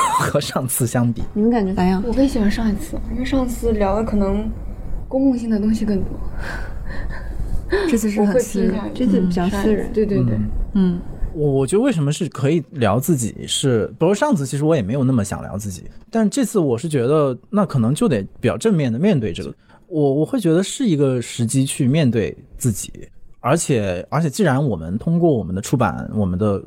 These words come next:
Speaker 1: 就是单独，还有罗斯这个播客，其实都是自己在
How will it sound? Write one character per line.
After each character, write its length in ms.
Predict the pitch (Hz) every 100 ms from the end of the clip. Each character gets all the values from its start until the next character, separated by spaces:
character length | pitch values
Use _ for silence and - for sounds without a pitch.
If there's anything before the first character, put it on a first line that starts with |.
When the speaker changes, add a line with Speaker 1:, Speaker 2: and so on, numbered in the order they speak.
| -
Speaker 1:
就 160 | - 113
是 140 | 104 - -
单 160 | 135
独， 380 | 127 101 107 117 - -
还 140 | - 127
有 220 | 123 98 - -
罗 320 | - 110 113
斯 400 | 127 - 156 160 -
这 120 | 165
个 60 | 143
播 140 | 190
客， 240 | 185 175 110
其 160 | -
实 120 | 170
都 200 | 202 262
是 160 | 269 190
自 120 | 180
己 120 | 139
在 360 | - 120 107